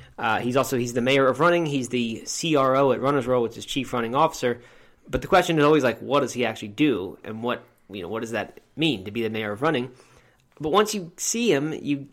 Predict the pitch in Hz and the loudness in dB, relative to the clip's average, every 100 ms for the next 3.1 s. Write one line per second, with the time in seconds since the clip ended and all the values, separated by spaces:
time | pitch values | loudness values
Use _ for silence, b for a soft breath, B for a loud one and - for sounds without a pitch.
0 | - 135 127 127 139 - - _ 127 127 | -8 -6 -6 0 0 0 -8 _ -4 -2
1 | 131 143 143 170 120 120 127 - 120 117 | -2 -4 -2 -2 -2 -4 -6 -6 -6 -4
2 | 123 117 - _ - 120 147 - 120 120 | -6 -8 -10 _ -4 -4 -4 -6 -6 -6